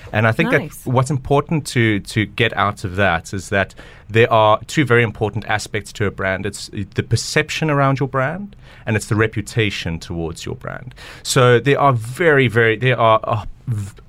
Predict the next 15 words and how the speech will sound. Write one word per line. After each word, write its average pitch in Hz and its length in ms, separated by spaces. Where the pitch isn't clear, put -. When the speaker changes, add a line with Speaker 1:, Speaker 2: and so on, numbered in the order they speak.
Speaker 1:
a 117 80
lot 120 340
of 113 140
different 107 300
touch - 320
points 101 340
that 95 160
are 87 100
happening 92 300
within 139 280
the 143 80
organization, 113 680
without 123 320
the 123 160
organization, 110 840